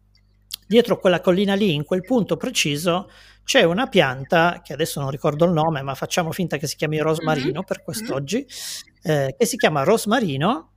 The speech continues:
Speaker 1: eh, raccogliete quel rosmarino, mi fate, eh, cioè faccio un infuso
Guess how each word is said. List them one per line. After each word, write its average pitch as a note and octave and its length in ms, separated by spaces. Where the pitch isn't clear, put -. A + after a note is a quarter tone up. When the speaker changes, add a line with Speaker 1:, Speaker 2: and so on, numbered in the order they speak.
Speaker 1:
eh, D3 400
raccogliete F3 920
quel F#3 180
rosmarino, D#3 840
mi F#3+ 140
fate, D3 540
eh, C#3+ 180
cioè C3 320
faccio - 560
un G#3+ 160
infuso D3 720